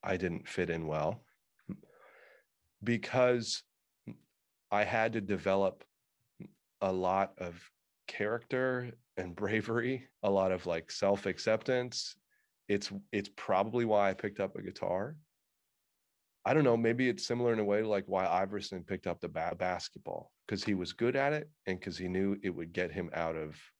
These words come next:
shit. You know, getting arrested at a bowling alley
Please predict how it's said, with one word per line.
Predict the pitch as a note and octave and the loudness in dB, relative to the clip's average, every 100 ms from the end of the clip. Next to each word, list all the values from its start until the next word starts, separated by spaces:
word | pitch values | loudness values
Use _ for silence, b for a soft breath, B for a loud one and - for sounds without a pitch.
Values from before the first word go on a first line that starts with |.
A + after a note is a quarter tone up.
| _ _ _ _ _ | _ _ _ _ _
shit. | - - D#2+ - _ _ _ _ _ _ _ _ _ _ _ _ | -4 0 0 -2 _ _ _ _ _ _ _ _ _ _ _ _
You | E2 | -4
know, | D2+ - F#2 | -4 -8 0
getting | G2+ F#2 | 2 2
arrested | F2 F2+ F2 - F2+ | 2 2 2 -2 -4
at | D#2+ | -4
a | |
bowling | E2 F2+ F2 E2+ | -2 0 0 -2
alley | D#2 D2 C#2+ D#2 | -4 -4 -6 -10